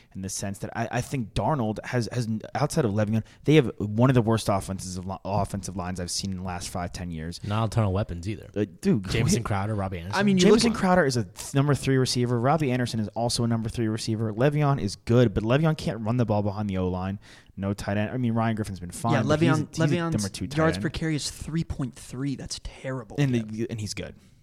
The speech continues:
Speaker 3: And
Speaker 1: He's
Speaker 3: he's good.
Speaker 1: good.
Speaker 3: I think that the only, the only team that's a disappointment to me,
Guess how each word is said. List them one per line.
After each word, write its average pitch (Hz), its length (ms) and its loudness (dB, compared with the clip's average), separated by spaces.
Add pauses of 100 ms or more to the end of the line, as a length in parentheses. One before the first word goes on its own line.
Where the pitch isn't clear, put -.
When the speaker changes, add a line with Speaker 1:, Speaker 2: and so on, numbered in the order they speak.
(140)
Speaker 3:
And - 80 -4
Speaker 1:
He's - 20 8
Speaker 3:
he's 254 140 6
good. - 180 4
Speaker 1:
good. - 140 -12 (100)
Speaker 3:
I 160 100 2
think 202 260 -2
that 175 260 -2
the 151 220 -4
only, 175 420 -2
the 156 140 -2
only 220 180 0
team 175 440 -6
that's 139 180 -10
a 139 60 -8
disappointment 143 680 -6
to - 100 -12
me, 131 380 -6